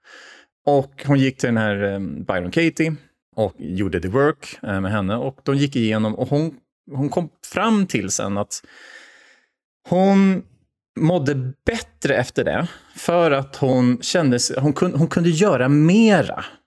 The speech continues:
för djuren. Hon kunde vara mer lugn i sinnet. Hon kunde vara mera jord-, jordad, så att säga.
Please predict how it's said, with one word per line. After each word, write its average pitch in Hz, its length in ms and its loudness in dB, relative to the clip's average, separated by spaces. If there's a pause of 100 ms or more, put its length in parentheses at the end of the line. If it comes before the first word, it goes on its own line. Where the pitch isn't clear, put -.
(100)
för 127 120 -2
djuren. 87 520 -2 (400)
Hon 135 80 -2
kunde 147 240 0
vara 143 120 2
mer 160 460 4
lugn 175 500 4
i 170 60 2
sinnet. - 680 -4
Hon 127 120 -2
kunde 127 440 0
vara 123 220 -2
mera 117 720 0
jord-, 131 400 0
jordad, 143 460 -2
så 139 140 -6
att 131 100 -6
säga. - 340 -4